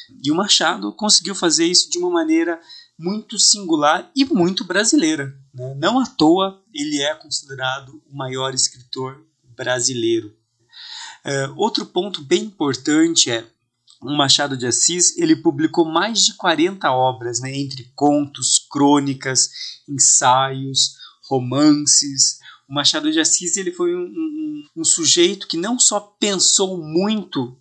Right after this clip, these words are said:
a sociedade brasileira, mas pensou muito sobre a sociedade brasileira. Isso tá muito claro, é, se a gente lê com atenção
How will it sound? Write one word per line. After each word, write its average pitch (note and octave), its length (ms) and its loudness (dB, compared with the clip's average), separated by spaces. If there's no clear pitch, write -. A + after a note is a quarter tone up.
a C3+ 100 -4
sociedade C3+ 680 0
brasileira, C3 580 0
mas E3 180 4
pensou F3 480 4
muito F#3 380 -4
sobre D#3 800 0
a C#3+ 100 -8
sociedade C3+ 600 0
brasileira. B2+ 680 -2
Isso F#3+ 180 0
tá A3+ 120 -2
muito A#3 300 2
claro, C#3 520 -2
é, C3+ 300 -6
se C#3 140 2
a C3 40 2
gente - 360 0
lê C#3+ 280 4
com C#3+ 180 -2
atenção C#3+ 760 0